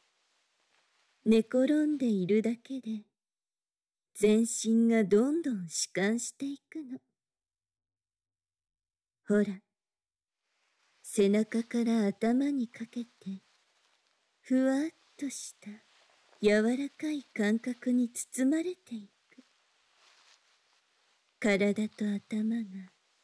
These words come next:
ふわっととろけていく。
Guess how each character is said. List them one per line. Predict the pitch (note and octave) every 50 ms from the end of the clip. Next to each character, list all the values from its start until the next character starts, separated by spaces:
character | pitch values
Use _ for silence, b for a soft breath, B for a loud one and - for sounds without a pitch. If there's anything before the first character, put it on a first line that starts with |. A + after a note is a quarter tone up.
| _ _ _ _ _ _ _ _ _ _ _ _ _ _ _ _ _ _ _ _
ふ | - - B3+ B3 C4+
わ | C#4
っ | C#4 D4 D4+ C#4+ - - - _ _ _ _ _ _ _
と | - A3+ G#3+
と | - - - G#3 G#3
ろ | B3+ C#4
け | - - F4 F4
て | - - - B3
い | A3+ - _ _ _ _
く。 | - B3+